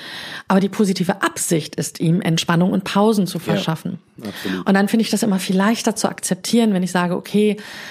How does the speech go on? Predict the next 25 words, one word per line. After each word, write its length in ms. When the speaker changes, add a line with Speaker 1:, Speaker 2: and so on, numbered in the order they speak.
Speaker 1:
Thema 380
leider, 500
äh, 80
nicht, 360
äh, 40
erfüllt, 720
Thema 220
verfehlt, 680
aber 220
die 100
Absicht, 460
die 100
ist 160
gut. 300
Speaker 2:
Die 80
ist 120
eine 120
gute, 260
definitiv. 640
Speaker 1:
Und 300
was, 180
glaube 200
ich, 120
auch, 500
ähm, 640